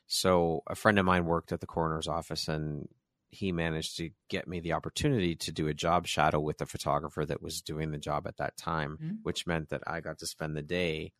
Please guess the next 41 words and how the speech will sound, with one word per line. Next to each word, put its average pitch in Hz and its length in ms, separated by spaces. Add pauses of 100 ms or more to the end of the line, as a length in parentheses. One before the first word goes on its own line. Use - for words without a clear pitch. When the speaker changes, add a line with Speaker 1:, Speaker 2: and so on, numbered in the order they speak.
(180)
Speaker 1:
at 87 180
the - 80
coroner's 80 440
office 78 400
and 80 380
witnessing 87 840
autopsies. - 840 (120)
And 85 440 (260)
I 92 120
witnessed 107 520
one 90 340 (160)
from 85 240
start - 320
to 92 60
finish. - 520 (140)
And 90 100
I'm 95 140
telling 90 380
you, 92 180
Esther, 85 320
that 87 220
experience 85 580
is 85 60
something 92 240
that 87 100
will 80 80
stay 92 260
with 90 140
me 87 100
forever. 82 560 (280)
Speaker 2:
I 170 100
bet 175 260
it 90 40
would. - 20
Speaker 1:
Um, 82 380 (220)
but 113 120
I 120 80
think 139 400
what 156 180
stuck - 400
out 127 260